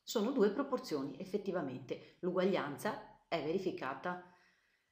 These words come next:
Proviamo a farlo e vediamo poi se i ragionamenti erano andati a buon fine. Ebbene sì,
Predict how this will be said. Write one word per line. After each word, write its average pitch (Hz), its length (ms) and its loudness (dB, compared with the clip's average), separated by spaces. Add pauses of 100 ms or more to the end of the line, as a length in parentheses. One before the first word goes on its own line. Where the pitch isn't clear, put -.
(1400)
Proviamo 175 320 2
a 254 40 4
farlo 208 680 0
e 359 80 -4
vediamo 190 380 0
poi - 500 -4
se 160 540 -2
i 180 100 -6
ragionamenti 156 540 -4
erano 135 200 -2
andati 131 320 -6
a 123 60 0
buon 135 200 -8
fine. - 300 -16 (4000)
Ebbene 214 320 10
sì, - 680 -4